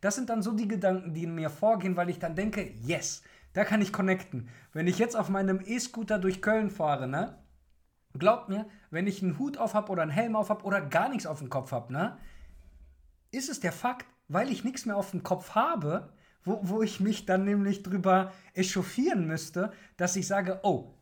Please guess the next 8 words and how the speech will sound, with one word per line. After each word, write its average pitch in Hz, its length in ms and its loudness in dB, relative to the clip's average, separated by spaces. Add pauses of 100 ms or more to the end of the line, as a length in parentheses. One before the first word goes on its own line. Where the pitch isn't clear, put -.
bevor 196 280 2
ich 240 60 -2
jetzt 233 180 -6
aussteige, 190 680 2 (240)
muss 156 240 -2
ich 156 260 -6
in 147 340 -6 (440)
irgendeinem 196 1000 2